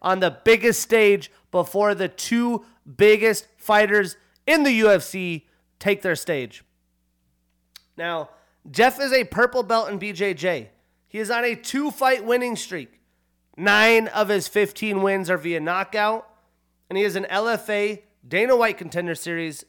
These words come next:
and Legacy F C alum. Now, Shavkat trains out of Kill Cliff F C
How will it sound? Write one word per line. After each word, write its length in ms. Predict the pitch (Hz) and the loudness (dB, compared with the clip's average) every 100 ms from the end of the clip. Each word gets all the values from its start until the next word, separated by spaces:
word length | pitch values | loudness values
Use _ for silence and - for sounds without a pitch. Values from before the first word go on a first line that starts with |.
| - | -10
and 160 | 156 | -4
Legacy 440 | 170 160 160 170 147 | -4 -4 -6 -8 -8
F 120 | - | -8
C 160 | - | -6
alum. 380 | 180 185 214 254 _ _ _ _ _ _ - _ _ _ _ _ _ - | -4 -2 -4 -6 _ _ _ _ _ _ -20 _ _ _ _ _ _ -12
Now, 80 | 170 | -8
Shavkat 600 | - 233 240 240 240 233 | -2 -2 -2 0 0 0
trains 320 | 226 226 214 | -2 -2 0
out 120 | 220 | -2
of 80 | 208 | -2
Kill 220 | - 220 | -2 -2
Cliff 280 | 220 233 226 | 0 -4 -2
F 160 | 226 - | -6 -6
C 420 | 254 240 139 | -8 -8 -10